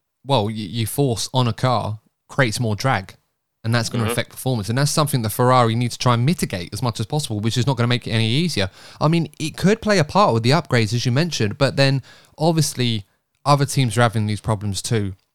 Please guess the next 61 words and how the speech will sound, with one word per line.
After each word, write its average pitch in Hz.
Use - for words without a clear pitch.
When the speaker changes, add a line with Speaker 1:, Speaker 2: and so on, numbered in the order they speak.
Speaker 1:
We 123
saw 127
Valtteri 123
Bottas 120
have 107
power 117
unit 107
issues 104
in 101
Jeddah. 104
We 120
saw 117
the 107
Haas's 127
have 113
some -
other 110
issues 107
as 98
well 113
themselves. 107
So 120
it, 151
it 160
could 165
potentially 135
be 127
a 120
fundamental 123
issue 120
with 110
this 110
new 120
concept. 110
And 120
unfortunately, 131
unlike 131
previous 131
years 135
gone 113
by, 127
Ferrari 151
are 127
gonna 131
be 123
very, 156
very 113
limited 120
on 107
what 113
they 110
can 110
do 113
to 113
improve 110
that -
situation. 117
This 135
is 151
something 120
that, 110